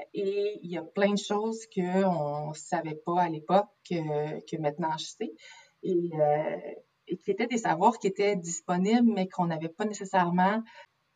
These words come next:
la, la... On savait pas que ça existait.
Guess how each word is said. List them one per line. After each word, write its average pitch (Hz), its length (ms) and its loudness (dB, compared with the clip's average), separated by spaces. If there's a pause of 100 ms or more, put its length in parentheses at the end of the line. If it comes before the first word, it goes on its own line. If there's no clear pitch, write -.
(120)
la, 165 300 -6
la... 165 340 -6 (720)
On 180 80 0
savait 175 300 2
pas 247 160 0
que - 80 -14
ça 202 80 -4
existait. 190 400 -2